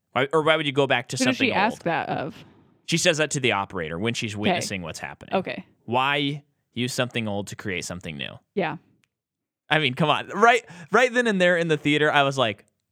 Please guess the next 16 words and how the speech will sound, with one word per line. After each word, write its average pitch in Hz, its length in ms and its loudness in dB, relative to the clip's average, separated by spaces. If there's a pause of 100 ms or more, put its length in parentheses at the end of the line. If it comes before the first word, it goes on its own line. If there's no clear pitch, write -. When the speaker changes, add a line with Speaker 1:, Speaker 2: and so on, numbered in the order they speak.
Speaker 1:
"No 113 280 2
way. - 420 -6
Speaker 2:
Mm-hmm. 220 140 2
Speaker 1:
Is, 156 160 2
is 165 320 4
this 202 300 0
what 226 160 4
we're 170 160 2
doing? 127 480 -2 (200)
This 160 220 0
is 143 140 -8
crazy." 117 480 -4 (120)
Speaker 2:
Yeah. 165 280 0 (600)
Speaker 1:
Now 98 160 0
continue. 98 400 -10 (460)
Speaker 2:
So 254 320 4